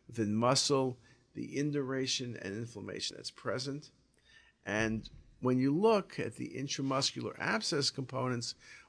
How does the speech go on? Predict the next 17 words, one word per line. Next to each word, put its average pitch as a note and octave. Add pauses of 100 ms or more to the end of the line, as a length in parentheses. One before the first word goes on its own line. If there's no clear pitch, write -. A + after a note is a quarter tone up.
well, D3
there E3
you E3
see C#3+
multiple C3+
low-density A#2
structures, C#3 (380)
tubular F3
in B2+
fact A2+
in F2+
type, B2+ (560)
and G#2+
that's A2+
a C#3
classic B2+
appearance D#3